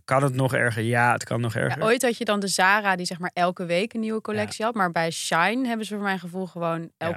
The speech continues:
Speaker 1: Ja.
Speaker 2: uur een
Speaker 1: Ja,
Speaker 2: nieuwe
Speaker 1: en dat is
Speaker 2: collectie.
Speaker 1: dus eigenlijk niet mode, maar textiel. En zij werken, dit is gewoon honderd procent data-led.
Speaker 2: Mhm.
Speaker 1: En wat introduceert Shine onlangs? Een sexy quiet luxury.
Speaker 2: Oh,
Speaker 1: Maar
Speaker 2: echt?
Speaker 1: dan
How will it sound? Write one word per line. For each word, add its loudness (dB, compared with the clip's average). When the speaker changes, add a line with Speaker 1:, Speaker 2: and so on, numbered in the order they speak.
Speaker 1:
Ja. 0
Speaker 2:
uur 0
een -12
Speaker 1:
Ja, 0
Speaker 2:
nieuwe -10
Speaker 1:
en -4
dat 0
is -4
Speaker 2:
collectie. -4
Speaker 1:
dus -4
eigenlijk 2
niet -2
mode, 2
maar 0
textiel. 0
En -2
zij 0
werken, -2
dit -6
is -2
gewoon -4
honderd 0
procent -2
data-led. 0
Speaker 2:
Mhm. 0
Speaker 1:
En -2
wat 2
introduceert -2
Shine 0
onlangs? -4
Een 0
sexy -4
quiet -4
luxury. -4
Speaker 2:
Oh, -10
Speaker 1:
Maar -2
Speaker 2:
echt? -2
Speaker 1:
dan -2